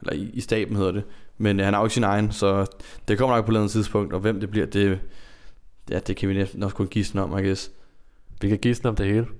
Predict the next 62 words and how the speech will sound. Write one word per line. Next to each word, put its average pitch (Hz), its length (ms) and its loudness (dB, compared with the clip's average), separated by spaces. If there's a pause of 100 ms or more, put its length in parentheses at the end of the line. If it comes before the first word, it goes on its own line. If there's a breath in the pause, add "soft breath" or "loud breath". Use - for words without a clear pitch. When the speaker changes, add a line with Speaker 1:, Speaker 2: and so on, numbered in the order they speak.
(160)
Speaker 1:
Det 110 120 0
kan 120 200 4
vi 135 80 2
sgu. 127 140 -2
Det 120 140 2
er, 120 260 4
det 135 140 4
bliver 151 180 4
noget 120 200 4
Speaker 2:
<laughs> - 40 0
Speaker 1:
gætværk, 123 380 2
og, 107 300 6
øh, 104 180 4 (720 loud breath)
øh, 104 260 4
vi 107 80 4
prøver 120 180 2
at 117 60 -2
give 117 120 2
vores 113 160 4
besyv 120 380 0
med 110 120 4
på 104 180 4
det. 107 140 2 (280)
Øh, 104 440 4 (140)
en 110 140 2
lille 123 200 4
ting, 131 220 0
vi 110 60 -4
faktisk 113 180 2
ikke 123 120 0
har - 40 -4
fået 110 160 2
vendt. 120 200 2 (480 loud breath)
Øh, 101 300 4
i - 140 -2
for-, - 180 -6
nu 135 60 4
har 127 80 4
vi 120 140 6
jo 104 160 2
ligesom 113 200 0
fået 113 360 4
Jes 101 100 -2
Torup 123 260 2
som 110 100 0
ny 113 80 0
træner, 123 340 2
hvilket 110 380 2
lover 107 320 4 (400)
ganske 104 280 2
udmærket, 113 460 4 (220)
på 110 80 -2
trods 117 300 0
af 101 160 4
en 101 120 0 (220)
kæmpe 135 300 0
snitter 117 200 4
til 113 120 4
F 101 40 -2
C - 20 -4
Midtjylland. 113 400 2 (160)
Speaker 2:
Ja, 101 100 2